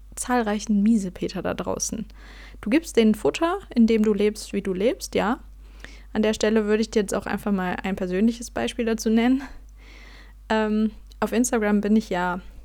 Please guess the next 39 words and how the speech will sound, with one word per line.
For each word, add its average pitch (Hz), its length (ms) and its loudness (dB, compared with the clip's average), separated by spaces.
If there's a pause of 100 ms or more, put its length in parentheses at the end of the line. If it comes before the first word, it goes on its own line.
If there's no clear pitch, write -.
(140)
ja, - 300 -6
mal 202 180 2
mehr, 208 180 4
mal 196 160 2
weniger 202 360 2
aktiv. - 580 2 (480)
Aber 190 220 2
ich 190 100 0
schaue, 208 240 0
dass 190 160 -2
ich 190 160 -6
halt 185 140 -4
immer 202 180 2
mal 180 160 0
wieder 185 180 -2
was 180 160 -6
hochlade, 247 640 2
weil 190 100 -2
es - 120 -4
mir 185 100 -2
auch 185 80 -8
einfach 185 260 -4
Spaß 196 380 -2
macht. 202 360 -2 (640)
Und 196 220 2
weil 190 120 2
ich 190 100 -6
merke, 190 260 0
dass 196 160 -4
da 202 120 -2
auch, - 280 -4 (400)
ja, 190 120 2
sehr 202 180 2
viel 208 180 -2
zurückkommt. 214 800 -2 (800)
Natürlich 233 380 4
bin 220 80 8
ich 214 100 4
kein 175 240 -4